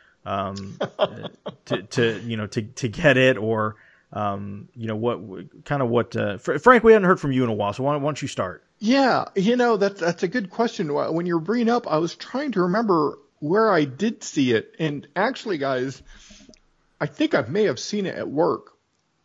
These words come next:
Speaker 2: You see, at the time, I was working for a company called Tracy Locke, an ad agency, and they had the Lay's potato chip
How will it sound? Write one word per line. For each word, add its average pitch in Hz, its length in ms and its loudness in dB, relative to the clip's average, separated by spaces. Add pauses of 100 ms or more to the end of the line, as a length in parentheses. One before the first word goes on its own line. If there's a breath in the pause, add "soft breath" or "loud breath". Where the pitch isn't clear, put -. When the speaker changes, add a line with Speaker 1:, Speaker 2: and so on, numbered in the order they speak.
(100)
Speaker 2:
You 165 100 -4
see, 185 200 0
at 180 120 0
the 156 80 -4
time, 226 540 -2
I 156 80 2
was 160 220 -2
working 160 580 -2
for 139 240 0
a 131 60 0
company 165 260 -2
called 131 260 -6
Tracy 160 340 -2
Locke, 123 340 2
an 113 100 -4
ad 139 320 0
agency, 120 640 -8
and 131 320 -2
they 156 180 2
had 143 460 0
the 123 460 -2
Lay's 139 420 2
potato 214 440 0
chip - 380 -4